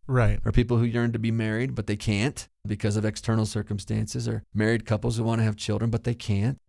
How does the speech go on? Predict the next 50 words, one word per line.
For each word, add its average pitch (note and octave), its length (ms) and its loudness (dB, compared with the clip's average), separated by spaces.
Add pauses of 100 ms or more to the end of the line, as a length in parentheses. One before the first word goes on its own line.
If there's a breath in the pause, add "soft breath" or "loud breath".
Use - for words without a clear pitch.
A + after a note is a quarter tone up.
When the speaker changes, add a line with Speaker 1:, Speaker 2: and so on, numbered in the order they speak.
(400)
Speaker 2:
The G#2 120 -4
Lord A#2+ 340 2
does A2+ 160 -2
not A2 220 0
require G#2+ 580 0
at G2+ 160 -2
our G2 140 0
hands G#2+ 600 0
things A2 540 0
that G2+ 300 -6
we G#2 100 -2
cannot G#2 480 -4
do. F#2+ 280 -6 (400)
So G2 180 -2
that C#3 180 2
alone's B2 280 0
a F#2+ 40 -6
pretty A2+ 180 -2
powerful G#2 340 0
principle. G#2+ 480 -4
When A#2 120 0
you G#2+ 60 0
apply B2 300 2
it G#2+ 80 -4
to A2 80 -4
this A2 160 -2
situation, G#2+ 640 -6 (320)
that's A#2 240 -2
telling A2+ 340 0
to - 160 -8
see A2 380 -4 (160)
inside A2 420 0
the G#2 100 0
heart G#2+ 260 0
of G2+ 400 -6
President G#2 340 2
Woodruff. G#2 400 -2
And A2 180 0 (280)
we B2+ 80 -4
should C#3 140 0
also E3 220 -2
say C#3+ 200 -2
that A2 180 -4 (180)
not C#3 240 0
every C#3+ 180 4
member C3 220 0
of A2 80 -2
the G#2+ 60 -2
church - 720 -4
just B2 300 -2